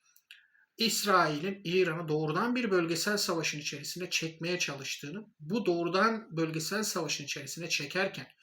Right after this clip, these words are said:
özellikle İran'ın söylemi vardı ya az önceki söylediğim, işte bize karşı,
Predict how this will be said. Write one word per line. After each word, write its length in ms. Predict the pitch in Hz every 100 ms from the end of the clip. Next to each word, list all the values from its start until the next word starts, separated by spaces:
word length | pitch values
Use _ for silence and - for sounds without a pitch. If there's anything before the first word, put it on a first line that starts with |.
| - - - -
özellikle 540 | 143 180 214 214 160
İran'ın 800 | 156 160 175 170 165 165 180 180
söylemi 520 | 180 - 156 156 160 160
vardı 280 | 160 165
ya 120 | 254 143
az 120 | 156
önceki 360 | 143 131 -
söylediğim, 500 | - 139 131 127 127 -
işte 360 | - - 139 -
bize 220 | 156 165
karşı, 580 | 143 135 - 160 160